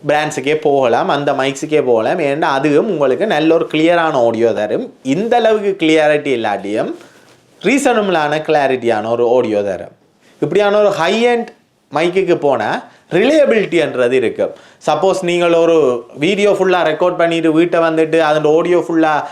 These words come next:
பிளே ஆண்டா, அதை அப்லோட் பண்ணலாம போகும். ஆனா, இந்த மைக் அது எல்லாத்தையுமே உங்களுக்கு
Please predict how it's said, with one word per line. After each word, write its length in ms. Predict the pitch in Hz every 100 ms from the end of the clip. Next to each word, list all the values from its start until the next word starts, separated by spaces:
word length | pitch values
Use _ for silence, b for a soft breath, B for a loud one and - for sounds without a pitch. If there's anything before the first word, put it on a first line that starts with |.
| B _
பிளே 280 | 160 165 151
ஆண்டா, 80 |
அதை 260 | 139 160 151
அப்லோட் 300 | 131 151 170
பண்ணலாம 600 | 147 139 135 123 113 107
போகும். 340 | 101 90 - - b b b -
ஆனா, 280 | 131 143
இந்த 360 | 139 143 180 180
மைக் 340 | 143 160 - -
அது 220 | 139 143
எல்லாத்தையுமே 640 | 143 135 131 117 110 143
உங்களுக்கு 720 | 208 139 120 110 - 175 202